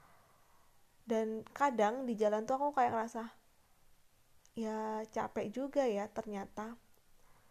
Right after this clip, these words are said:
Ya capek sih capek, tapi selain itu semenjak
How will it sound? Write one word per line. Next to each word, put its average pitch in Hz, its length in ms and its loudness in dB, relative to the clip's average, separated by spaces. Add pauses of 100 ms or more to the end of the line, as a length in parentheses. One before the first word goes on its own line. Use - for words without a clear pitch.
(640)
Ya 214 160 0
capek 220 320 -8
sih - 160 -14
capek, 233 480 -4
tapi 254 720 -2
selain 240 320 0
itu 302 560 0 (560)
semenjak 277 640 -2